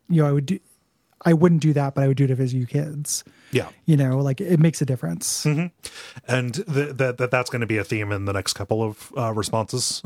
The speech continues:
Speaker 2: uh, that we're gonna see, at, at, at least the, the, the one from, from Doug here. But, uh, this
Speaker 1: Mm-hmm.
Speaker 2: does,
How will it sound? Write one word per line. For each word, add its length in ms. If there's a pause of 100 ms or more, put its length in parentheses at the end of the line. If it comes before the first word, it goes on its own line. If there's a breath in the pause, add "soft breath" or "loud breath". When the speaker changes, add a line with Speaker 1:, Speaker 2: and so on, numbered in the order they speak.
Speaker 2:
uh, 140
that 100
we're 60
gonna 160
see, 340
at, 180
at, 180
at 160
least 340 (180)
the, 340
the, 100
the 120
one 160
from, 220
from 320
Doug 240
here. 360 (420 soft breath)
But, 140
uh, 280
this 260
Speaker 1:
Mm-hmm. 140
Speaker 2:
does, 480